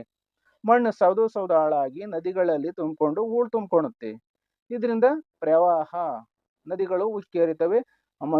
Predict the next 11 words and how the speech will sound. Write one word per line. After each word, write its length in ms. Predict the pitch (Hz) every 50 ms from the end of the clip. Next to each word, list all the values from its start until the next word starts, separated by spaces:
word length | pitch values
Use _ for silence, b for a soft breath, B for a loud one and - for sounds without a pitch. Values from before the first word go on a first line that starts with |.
| 170 170
ನದಿಗಳ 320 | 170 185 185 180 185 160
ಅಕ್ಕಪಕ್ಕದ 720 | 139 131 - - 196 185 - 180 160 - - 151 147 160 196 233 269 - _ _ _ _ _ _ _ _ _ _ -
ಒಂದು 200 | 139 151 156 156 156
ಪ್ರದೇಶಗಳು 640 | - 143 143 156 170 175 170 - 185 156 170 190
ಹಾಳಾಗ್ತವೆ, 600 | 180 156 139 147 160 156 151 - 151 147 147 180 208 208 190 139
ಗ್ರಾಮ 440 | - 151 151 156 156 151 156 160 180
ನಗರಗಳು 500 | 190 156 135 139 151 165 175 185 190 202 202
ಸಹ 140 | - - 160
ಹಾಳಾಗ್ಬೋದು, 640 | 143 139 135 135 135 139 135 127 127 131 147 180 226 233 _ _ _ _ -
ಹೊಲ 200 | 131 151 165 160
ಗದ್ದೆಗಳು 560 | 139 143 143 139 160 185 190 202 202 202